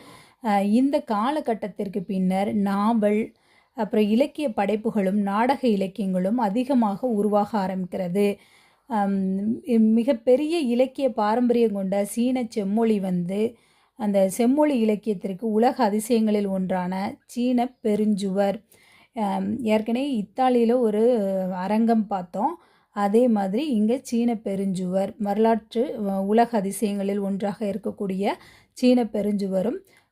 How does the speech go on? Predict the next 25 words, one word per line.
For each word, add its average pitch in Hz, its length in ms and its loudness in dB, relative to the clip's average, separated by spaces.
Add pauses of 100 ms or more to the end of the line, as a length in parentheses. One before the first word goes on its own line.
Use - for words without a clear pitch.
இந்த 220 180 2
செம்மொழி 254 480 4
இலக்கிய 226 340 0
செல்வங்கள்ல 202 580 -2
உலக 226 420 2
பார்வைக்கு 220 580 -2
வந்தது. 196 480 -4
இதுவும் 214 380 2
ஒரு 190 120 0
அடிப்படையாக 190 680 -4
இருக்கிறது. 185 520 -2 (560)
அடுத்து 202 320 -2 (140)
சீன 302 340 -2
மொழியினுடைய 220 640 2
சிறப்புகள் 208 720 -2
அப்படின்னு 190 280 -2
சொல்லி 190 200 -4
பார்த்தோன்னா, 190 480 -4 (480)
சீன 320 340 0
மக்கள் 262 380 0
தங்கள் 208 280 0
எழுத்துக்களை 202 800 0
உலகில் 247 480 2
மிகவும் 214 480 0
பழமையானது 196 800 -2